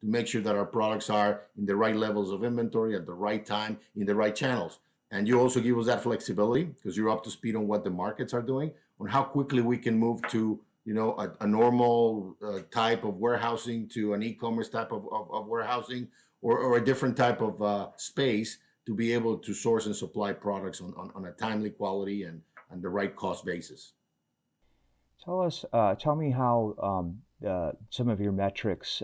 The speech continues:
Speaker 2: uh, with relationship you have with D H L have improved in terms of inventory accuracy, on time, order fill. You know, those are all so important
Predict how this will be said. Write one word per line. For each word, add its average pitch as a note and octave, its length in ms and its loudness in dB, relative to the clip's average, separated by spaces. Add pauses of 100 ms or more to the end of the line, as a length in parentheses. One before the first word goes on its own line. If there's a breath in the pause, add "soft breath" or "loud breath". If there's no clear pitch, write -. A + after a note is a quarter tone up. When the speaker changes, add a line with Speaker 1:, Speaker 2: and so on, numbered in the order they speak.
Speaker 2:
uh, F2+ 80 0
with F#2 220 -4
relationship F#2 640 -2
you E2+ 140 -4
have F2 260 0
with E2 160 -10
D F2+ 160 -2
H E2+ 180 -8
L F2 220 0
have F2 120 -8
improved F2 480 -4
in E2+ 80 -8
terms F2+ 340 -6
of F2 120 -6
inventory F#2 500 -4
accuracy, F2+ 840 -4 (480)
on G2 200 2
time, G2 380 -2
order F#2 260 0
fill. F#2 320 0
You F#2 80 0
know, F#2 120 -4
those F#2+ 180 -4
are A2 80 2
all G2 120 2
so G#2+ 260 -2
important F2 580 -4